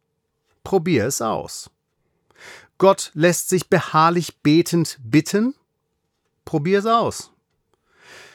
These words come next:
Jesus starb auch für dich, um dich mit Gott zu versöhnen? Probier es aus.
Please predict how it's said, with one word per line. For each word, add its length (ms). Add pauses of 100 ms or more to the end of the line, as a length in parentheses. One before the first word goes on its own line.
(480)
Jesus 320
starb 340
auch 220
für 140
dich, 640
um 180
dich 220
mit 140
Gott 200
zu 140
versöhnen? 600 (880)
Probier 320
es 100
aus. 520